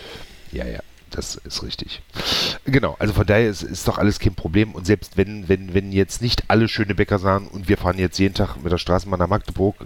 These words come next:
ähm, könnte sich das, glaub ich, lohnen. Ne? Sie muss ja nicht alle zehn Minuten nach Schönebeck fahren, die Straßenbahn. Aber auch nicht nur einmal in der Woche.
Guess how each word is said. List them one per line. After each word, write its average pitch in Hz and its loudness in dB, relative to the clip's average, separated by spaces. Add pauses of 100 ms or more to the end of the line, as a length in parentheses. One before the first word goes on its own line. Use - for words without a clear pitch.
(120)
ähm, 87 2 (360)
könnte 113 0
sich 107 -2
das, - -2
glaub 117 2
ich, 101 -2
lohnen. 87 2 (1400)
Ne? 117 -2 (640)
Sie 107 2
muss 151 4
ja 151 6
nicht 117 0
alle 104 6
zehn 98 2
Minuten 95 -8
nach 87 4
Schönebeck 87 0
fahren, 78 0
die 76 -6
Straßenbahn. 69 -4 (520)
Aber 92 2
auch 92 0
nicht 101 -4
nur 104 2
einmal 98 2
in - 2
der 101 2
Woche. 90 0